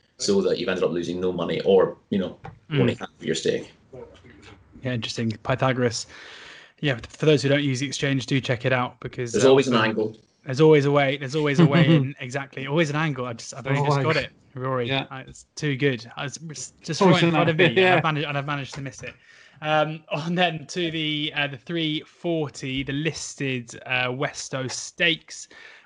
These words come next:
Speaker 2: where an old friend of yours, Andy, from last season, Acklam Express, after,
Speaker 3: Mm.
Speaker 2: um, some stellar runs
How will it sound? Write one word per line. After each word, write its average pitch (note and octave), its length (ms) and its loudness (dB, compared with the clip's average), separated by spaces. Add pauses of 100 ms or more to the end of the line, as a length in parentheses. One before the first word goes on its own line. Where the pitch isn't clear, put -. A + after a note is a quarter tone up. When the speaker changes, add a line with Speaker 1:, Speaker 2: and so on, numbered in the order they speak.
Speaker 2:
where C#3 180 -4
an C#3 220 -6
old D3+ 320 -2
friend C#3 280 -4
of B2 120 -6
yours, B2+ 420 -4
Andy, A#2+ 320 -8
from A#2+ 160 -14
last B2 280 -6
season, A#2+ 360 -8
Acklam C#3 320 -10
Express, - 480 -8
after, B2 420 -8 (220)
Speaker 3:
Mm. C3+ 380 -12
Speaker 2:
um, B2 280 -6
some C3 240 -8
stellar D3 360 -2
runs B2+ 500 -2